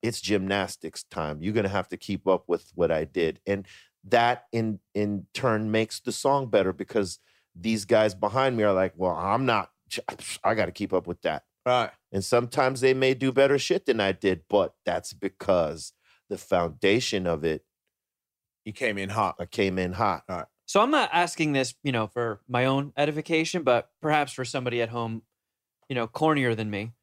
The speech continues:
Speaker 3: But what would, <laughs> what would constitute as a flex? Like, obviously, if, if you get a track from somebody else and they're personally calling you out and talking shit,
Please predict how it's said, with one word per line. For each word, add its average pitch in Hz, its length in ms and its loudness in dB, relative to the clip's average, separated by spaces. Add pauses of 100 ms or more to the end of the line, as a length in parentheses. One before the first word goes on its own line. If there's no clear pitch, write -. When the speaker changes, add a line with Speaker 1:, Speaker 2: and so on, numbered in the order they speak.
(440)
Speaker 3:
But 165 200 4
what 202 200 4
would, 226 120 4 (400)
<laughs> - 340 -8
what 311 220 6
would 466 160 6
constitute 226 680 2
as 165 460 4 (180)
a 151 80 2
flex? - 640 -2 (600)
Like, 165 200 4
obviously, 220 500 4
if, 180 240 0
if 160 220 2
you 170 100 -2
get 165 320 4
a 147 80 0
track 156 300 2
from 160 100 -10
somebody 147 340 0
else 131 280 4
and 131 100 -4
they're 127 180 4 (160)
personally 151 420 0
calling 135 300 -2
you 120 100 -4
out 120 120 0
and 120 80 -10
talking 113 300 -4
shit, 131 360 0